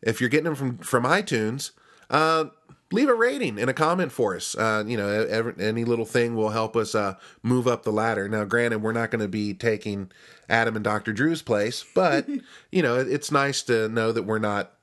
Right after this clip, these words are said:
Speaker 1: you
Speaker 2: Mm-hmm.
Speaker 1: know, sucking along the sludge of the bottom of the, the
Speaker 2: Mm-hmm.
Speaker 1: podcasting world.
Speaker 2: Mm-hmm.
Speaker 1: So, yeah, you know, any kind of ratings and comments you guys can leave for us, we'll do that. Uh, you can also leave comments on the podcast
Speaker 2: Yes.
Speaker 1: at, uh, mully's place dot com. And as I said earlier,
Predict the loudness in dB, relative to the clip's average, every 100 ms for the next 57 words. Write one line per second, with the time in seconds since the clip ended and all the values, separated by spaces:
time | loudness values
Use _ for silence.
0 | -6 -2 -2 -4 -10 _ _ _ _ _
1 | -2 2 2 0 -2 0 0 0 -2 -2
2 | 0 0 -2 -4 -2 0 0 -2 -4 -2
3 | -2 -2 -6 -4 0 0 -2 -4 -4 -6
4 | -4 -4 -4 -8 -12 -16 -20 -20 -20 -4
5 | -2 0 -2 -4 -4 -2 -2 -2 -2 0
6 | 0 -2 -2 -4 -6 -4 -2 -2 -6 -2
7 | -2 -2 -4 -4 -4 -4 -4 -4 -4 -2
8 | -2 -2 -6 -6 0 0 0 0 2 2
9 | -2 -2 0 -2 0 0 2 0 -2 -2
10 | -2 0 0 0 0 0 -2 0 0 -2
11 | -8 -10 -10 -12 -14 -18 -2 0 0 -2
12 | -4 -2 0 0 0 0 -2 -2 0 -2
13 | 0 -2 -2 -2 0 0 -2 -2 0 2
14 | 2 2 0 -2